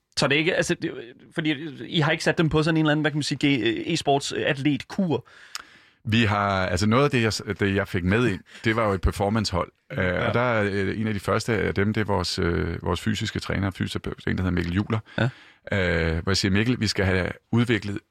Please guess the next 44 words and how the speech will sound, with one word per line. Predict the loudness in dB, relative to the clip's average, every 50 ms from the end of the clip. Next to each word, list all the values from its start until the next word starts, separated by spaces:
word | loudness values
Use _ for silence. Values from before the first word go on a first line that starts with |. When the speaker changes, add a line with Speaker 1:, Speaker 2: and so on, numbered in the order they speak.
| _ _
Speaker 2:
øh, | -2 0
en | 0
eller | 0 2 2
anden | 2 4 4
måde | 2 2
at | 2
teste | 2 0 0 -2 0 -2 -4
de | -2 0
her | -2 0
mennesker | 0 -2 -2 -4 -6
på, | -6 -6 -8 -8 _ -18 -20 -20 -20 -20 -20 -20 _ _ _ _
så | -4 0 0 2
vi | 0 0
kan | 0 0 0 0
arbejdsoptimere." | 0 0 2 0 0 0 -2 -2 -2 -2 -2 -2 -2 -2 -2
Altså, | -2 0 0
vi | -2
sk-, | -2 -4 -4 -4 -4 -4 -2 0
vi | 0 2
lavede | 4 4 4 4
en, | 4 2 0
øh, | 0 0 -2 0 0
arbejdsanalyse, | 0 0 0 0 0 0 0 0 0 0 -2 -2 -2
hvor | -2 0
lang | 2 2 0 0
tid | -2 -4 -4 -2
sidder | 0 0 0 2
de | 2 0 0
ned, | 2 0 0 -2 -2
hvor | 0 0
meget | 2 2 2 0
et | 0
eller | 0 0 2
andet, | 2 0 0 -2 -8 -6 -2
Speaker 1:
Mm. | 0 0 0 -2 -6
Speaker 2:
og | -4 -2 -2
så, | 0 2 0 0 0 -2 -2
øh, | 0 0 2
laver | 2 2 2
vi | 2 0
en | 0
baseline | 0 0 -2 0 0 0 0 0 0
for | -2 -2
hver. | 0 -2